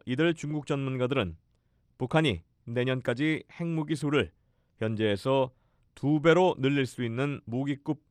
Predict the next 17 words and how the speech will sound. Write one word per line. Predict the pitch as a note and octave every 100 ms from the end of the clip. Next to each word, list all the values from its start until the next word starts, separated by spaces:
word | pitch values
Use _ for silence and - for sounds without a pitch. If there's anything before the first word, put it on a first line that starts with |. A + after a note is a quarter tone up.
| -
우라늄을 | A#2+ B2 B2+ G#2+ E2
생산할 | - D3 C3+ C#3+ D#3+
능력이 | C3+ C3 A#2
있는 | G#2 G2 F#2
것으로 | F2+ - B2 A#2+
보고 | - A2+ G#2
있다고 | E2 F2+
전했습니다. | F2 F2+ E2+ G2 F2+ D2+ - _ _ _ _ _ _ _ _ _ _ _ _ _ _
하지만 | - C#3+ F3+
일각에서는 | D#3 E3 E3 D3+ E3 G2 F2+ _ _
이런 | C3 D3 E3+
민간단체나 | C#3+ D3 D3+ C#3+ C3+ C#3 D#3
전문가들의 | D#3 C#3+ C#3 B2+ A#2 B2 C#3 C#3 -
북한 | B2 - C#3+
핵무기 | C3+ D#3+ E3 D3+
능력 | C#3+ B2+ B2+ G#2
추산이 | - A2+ A2+ C#3